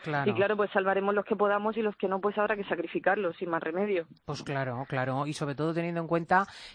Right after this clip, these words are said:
Speaker 1: chica, que en España hay muchos problemas de todo tipo de orden social y no parece lo prioritario destinar los dineros a la esterilización de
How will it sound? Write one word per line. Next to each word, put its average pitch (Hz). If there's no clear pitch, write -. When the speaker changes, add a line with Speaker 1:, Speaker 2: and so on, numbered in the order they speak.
Speaker 1:
chica, 170
que 147
en 143
España 156
hay 170
muchos 175
problemas 165
de 160
todo 160
tipo 170
de 139
orden 143
social 180
y 156
no 156
parece 165
lo 165
prioritario 143
destinar 143
los 139
dineros 135
a 143
la 139
esterilización 139
de 135